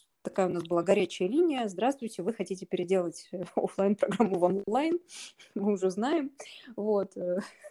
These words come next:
<laughs> давайте, собственно, это обсудим". Это то, что происходило, но, м, как бы, я думаю, что это не секрет, это весь рынок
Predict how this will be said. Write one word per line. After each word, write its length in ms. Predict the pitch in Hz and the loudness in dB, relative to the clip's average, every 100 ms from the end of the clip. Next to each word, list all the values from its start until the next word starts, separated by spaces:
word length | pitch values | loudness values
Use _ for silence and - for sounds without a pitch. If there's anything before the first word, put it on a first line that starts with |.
| - - | -20 -14
<laughs> 220 | 202 - | -12 -10
давайте, 480 | 196 180 208 - - | -2 2 2 2 -2
собственно, 320 | - 214 - | -6 -4 -6
это 140 | 190 196 | 0 0
обсудим". 460 | 185 - 160 - - - - - - - - - | -2 -4 -4 -4 -18 -20 -20 -20 -16 -16 -18 0
Это 260 | 240 285 294 | 2 2 0
то, 140 | 269 | -4
что 140 | 269 _ | -4 _
происходило, 760 | 240 233 240 240 294 370 294 | -6 -6 -8 -4 -2 -2 -2
но, 640 | 220 220 233 240 233 220 - | -6 -8 -6 -4 -2 -2 -6
м, 480 | 190 190 190 180 175 - - - - - - - - - | -12 -10 -10 -12 -14 -16 -20 -20 -20 -20 -20 -20 -20 -16
как 140 | 190 | -14
бы, 120 | 180 185 | -4 -2
я 100 | 202 | 0
думаю, 200 | 226 190 | 0 -2
что 120 | 185 | -4
это 100 | 208 | -6
не 60 | |
секрет, 400 | 202 - 277 359 | -8 -6 -4 -4
это 160 | 233 175 | -6 -10
весь 220 | 214 277 | -10 -6
рынок 400 | - 247 214 - | -4 -4 -4 -8